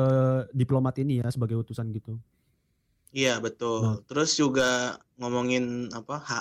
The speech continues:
Speaker 2: I dan diplomat nih, sebetulnya kalau, apa, mau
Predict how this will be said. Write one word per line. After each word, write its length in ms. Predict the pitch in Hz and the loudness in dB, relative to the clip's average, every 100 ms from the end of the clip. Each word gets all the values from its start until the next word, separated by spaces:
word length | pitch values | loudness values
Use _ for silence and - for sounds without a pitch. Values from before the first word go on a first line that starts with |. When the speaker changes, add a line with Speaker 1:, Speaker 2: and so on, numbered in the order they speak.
| - | -4
Speaker 2:
I 160 | 127 | -2
dan 160 | 127 123 | 0 0
diplomat 600 | 120 110 113 107 117 131 | -4 -6 -10 -10 -10 -12
nih, 160 | 170 175 _ _ - - _ | -14 -16 _ _ -20 -20 _
sebetulnya 480 | 151 151 156 185 214 | -2 2 4 4 2
kalau, 480 | 196 175 170 160 - - _ _ _ - | 2 4 4 2 -4 -18 _ _ _ -20
apa, 180 | 143 185 | -12 -8
mau 280 | 180 151 | -4 -2